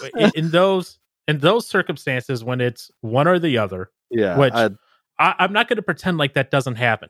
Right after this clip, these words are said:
Speaker 1: 'cause it does.
Speaker 2: It does, right.
Speaker 1: I, now, the amount of which that happens, I'm not sure. Um, I, I'd
Speaker 2: Right.
Speaker 1: be interested to see those stats, but I'm,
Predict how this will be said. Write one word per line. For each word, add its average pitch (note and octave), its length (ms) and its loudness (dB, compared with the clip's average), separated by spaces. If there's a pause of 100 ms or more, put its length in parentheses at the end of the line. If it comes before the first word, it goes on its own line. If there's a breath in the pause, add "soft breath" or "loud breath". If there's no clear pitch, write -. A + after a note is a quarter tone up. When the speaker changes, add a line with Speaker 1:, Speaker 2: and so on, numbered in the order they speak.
Speaker 1:
'cause B2 140 -6
it D#3 120 -4
does. - 340 -2
Speaker 2:
It D3+ 100 -2
does, F#2 440 -2
right. G#2+ 380 0
Speaker 1:
I, E3 220 0
now, C3+ 380 -2 (280)
the B2+ 200 -4 (560)
amount C3+ 520 0
of D3+ 200 -6
which C3+ 200 -4
that F#3+ 120 -4
happens, G3 500 -2 (840)
I'm B3+ 80 -2
not E4 200 2
sure. E3+ 360 0 (400)
Um, C3+ 320 0
I, - 80 6
I'd - 20 4
Speaker 2:
Right. B2 280 6
Speaker 1:
be G3 120 -2
interested F#3+ 240 -6
to D#3+ 120 -6
see D#3+ 120 -2
those C#3 280 0
stats, C3+ 360 0
but D#3+ 100 0
I'm, D#3 160 0